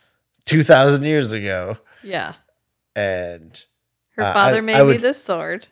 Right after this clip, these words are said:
Speaker 1: he said, "I would save you that pain. You need to leave her."
Speaker 2: Yes.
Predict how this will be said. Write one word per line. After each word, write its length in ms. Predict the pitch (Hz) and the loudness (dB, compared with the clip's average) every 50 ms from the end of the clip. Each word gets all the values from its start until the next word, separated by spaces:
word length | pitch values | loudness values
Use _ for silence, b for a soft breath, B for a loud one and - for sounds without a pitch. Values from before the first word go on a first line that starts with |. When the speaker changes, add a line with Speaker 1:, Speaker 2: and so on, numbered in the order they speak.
| _ _ | _ _
Speaker 1:
he 140 | _ - 127 | _ -6 -2
said, 280 | 120 151 139 - - - _ _ - | 0 2 2 0 0 -6 _ _ -2
"I 140 | 113 117 120 | 2 2 2
would 220 | 110 110 104 101 | 2 2 -2 -4
save 360 | - - - 107 95 95 90 | -6 -6 -2 -2 -2 -2 -4
you 160 | 90 87 85 80 | -6 -12 -14 -12
that 340 | 76 73 67 - - - - | -10 -10 -10 -10 -12 -18 -18
pain. 380 | - - - - - 58 - - - _ | -16 -16 -16 -16 -18 -20 -20 -20 -20 _
You 180 | - - 98 92 | -16 -12 -12 -10
need 200 | 101 90 85 - | -10 -12 -14 -16
to 100 | - 76 | -18 -20
leave 260 | 64 85 78 73 - | -16 -14 -16 -16 -16
her." 260 | - - - - - _ _ _ _ _ | -18 -20 -20 -20 -20 _ _ _ _ _
Speaker 2:
Yes. 560 | - - - _ - - - - - _ _ | -20 -20 -20 _ -20 -20 -20 -20 -20 _ _